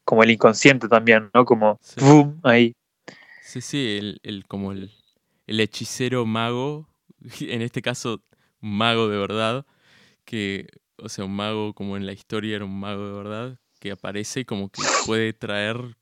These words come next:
Speaker 2: lo que se necesite para el momento, ¡pum!, lo trae, así, lo, lo
Speaker 1: Sí.
Speaker 2: manifiesta.
Speaker 1: Exacto. Exacto,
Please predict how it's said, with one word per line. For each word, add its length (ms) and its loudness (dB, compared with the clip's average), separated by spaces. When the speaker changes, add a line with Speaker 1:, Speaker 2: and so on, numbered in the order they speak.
Speaker 2:
lo 160 -8
que 80 -14
se 160 -8
necesite 520 -4
para 160 -4
el 60 -4
momento, 560 -4
¡pum!, 340 0
lo 140 -14
trae, 420 -6
así, 360 -12
lo, 140 -14
lo 240 -12
Speaker 1:
Sí. 120 -6
Speaker 2:
manifiesta. 580 -12
Speaker 1:
Exacto. 560 2
Exacto, 680 2